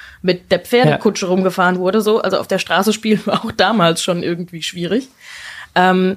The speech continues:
Speaker 1: aber dann gab es natürlich auch Einfamilienhäuser oder solche Doppelhäuser. Die kann man, äh, zum Beispiel in Unterrad noch ganz gut sehen.
Speaker 2: Mhm.
Speaker 1: Da gibt's teilweise noch, äh, Häuser aus dieser Zeit.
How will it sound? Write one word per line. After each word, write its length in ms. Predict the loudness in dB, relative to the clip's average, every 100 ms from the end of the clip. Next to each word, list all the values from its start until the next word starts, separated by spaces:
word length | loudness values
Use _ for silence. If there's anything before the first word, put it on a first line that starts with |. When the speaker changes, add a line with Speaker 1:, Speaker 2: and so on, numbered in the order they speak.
| -4
Speaker 1:
aber 160 | -2 0
dann 140 | 2
gab 160 | 2 0
es 100 | 0
natürlich 460 | 0 2 0 0 -2
auch 260 | -2 -4
Einfamilienhäuser 960 | -2 0 2 2 2 2 2 0 2 0
oder 160 | 0 -4
solche 220 | -8 -4
Doppelhäuser. 720 | -2 0 0 2 2 2 0 -4 -20 -20 -12
Die 80 | -4
kann 140 | 2
man, 320 | 4 4 2 2
äh, 320 | 2 2 0
zum 160 | 0
Beispiel 320 | -2 -2 -4 -4
in 100 | -4
Unterrad 680 | 0 0 2 0 2 2 0
noch 160 | -2
ganz 300 | -2 -2 -4
gut 340 | -6 -8 -8 -12
sehen. 460 | -6 0 2 4 2
Speaker 2:
Mhm. 40 |
Speaker 1:
Da 80 | 0
gibt's 260 | -2 -8 -6
teilweise 460 | -2 2 2 2
noch, 360 | 2 2 0 -2
äh, 260 | 2 2 2
Häuser 280 | 2 2 2
aus 140 | 0
dieser 320 | -2 0 0 0
Zeit. 380 | -4 -4 -4